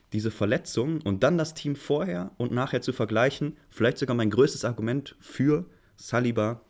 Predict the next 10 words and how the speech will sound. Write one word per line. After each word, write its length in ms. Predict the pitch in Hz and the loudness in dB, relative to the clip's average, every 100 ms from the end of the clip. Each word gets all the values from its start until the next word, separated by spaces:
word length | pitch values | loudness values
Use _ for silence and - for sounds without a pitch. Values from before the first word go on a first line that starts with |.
| _ | _
für 100 | - | -6
mich 160 | 98 107 | -4 -2
der 100 | 98 | -4
beste 380 | - 98 - - | 0 -2 0 -2
Innenverteidiger 540 | 117 - 107 107 107 | -2 -4 -4 -2 -2
im 100 | 98 | -2
Arsenal-Kader, 680 | 101 113 117 107 107 117 117 - - - _ - | -2 -6 -6 -6 -4 -4 -6 -10 -20 -20 _ -2
war 120 | 95 | -2
die 260 | 92 135 | 0 -4
Stütze 640 | 143 - 123 123 - 143 | -4 0 -2 -2 -2 -2